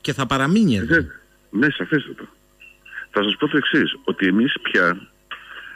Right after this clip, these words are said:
Speaker 2: ε, στο δικό μου το group και το εργαστήριο, έχουμε γυρίσει στην κλασική μας δουλειά που είναι ο καρκίνος και η πρόμβωση, αλλά και έχουμε βάλει το covid ως δευτερεύον,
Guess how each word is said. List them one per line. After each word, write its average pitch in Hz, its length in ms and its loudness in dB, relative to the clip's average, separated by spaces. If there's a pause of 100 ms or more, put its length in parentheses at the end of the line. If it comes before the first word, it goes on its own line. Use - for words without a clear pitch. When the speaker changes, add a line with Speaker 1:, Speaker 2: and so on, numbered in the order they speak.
(120)
Speaker 2:
ε, 85 280 2
στο - 160 -6
δικό 101 260 -2
μου 110 100 0
το 87 280 -2
group 92 260 0
και - 80 -6
το - 140 -6
εργαστήριο, 71 640 -4 (320)
έχουμε 123 320 0
γυρίσει 120 380 0
στην 104 160 -6
κλασική 101 420 -2
μας - 380 0 (180)
δουλειά 87 360 0
που 85 160 0
είναι 85 120 2
ο 82 40 2
καρκίνος 76 460 -4
και - 100 -18
η - 60 -20
πρόμβωση, 73 600 -4 (1200)
αλλά 95 340 0
και 107 160 -2
έχουμε 120 280 -2
βάλει 120 220 -2
το 117 160 -4
covid 110 260 0
ως 123 260 0
δευτερεύον, 107 1160 0